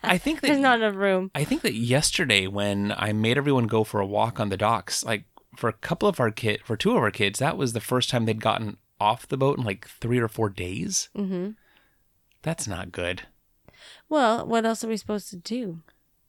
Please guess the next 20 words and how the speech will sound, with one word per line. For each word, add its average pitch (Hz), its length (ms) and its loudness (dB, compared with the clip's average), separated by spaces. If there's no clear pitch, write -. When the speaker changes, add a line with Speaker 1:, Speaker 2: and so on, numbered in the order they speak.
Speaker 1:
I - 140 -14
don't 104 80 -10
know, 98 120 -12
jump 107 220 -6
Speaker 2:
Walk 190 200 2
Speaker 1:
up 104 60 -2
and 98 80 -8
down. 190 240 0
Speaker 2:
around 196 320 2
the 185 100 -2
boat? 185 440 0
Speaker 1:
<laughs> - 0 -
Right. - 300 0
Speaker 2:
Circle 269 420 0
the 262 100 2
boat 214 320 2
three 262 240 4
Speaker 1:
<laughs> 247 140 2
Speaker 2:
times. 185 340 2
Speaker 1:
Right. - 200 -6